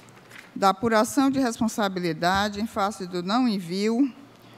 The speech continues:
ou envio intempestivo dos dados eletrônicos referente aos processos licitatórios, dispensas e inexigibilidade, adesão à ata de registro de preços e contratos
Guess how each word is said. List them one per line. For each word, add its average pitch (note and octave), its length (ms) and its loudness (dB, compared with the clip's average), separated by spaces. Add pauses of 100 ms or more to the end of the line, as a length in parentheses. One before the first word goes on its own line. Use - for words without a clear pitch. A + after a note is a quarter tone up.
(380)
ou A3 180 2
envio G#3+ 220 0
intempestivo G#3+ 800 -2
dos A#3+ 160 -2
dados G#3 280 0
eletrônicos G3+ 600 0
referente G#3 480 -4
aos A3 140 -4
processos G3 600 -6
licitatórios, F#3+ 960 -4
dispensas G3 720 -8
e F#3 60 -6
inexigibilidade, F3 1000 -4
adesão F#3 500 -6
à F3 80 -2
ata F3 180 -6
de E3 120 -10
registro E3 440 -8
de - 60 -14
preços F#3+ 460 -6
e F#3 40 -10
contratos F3+ 760 -6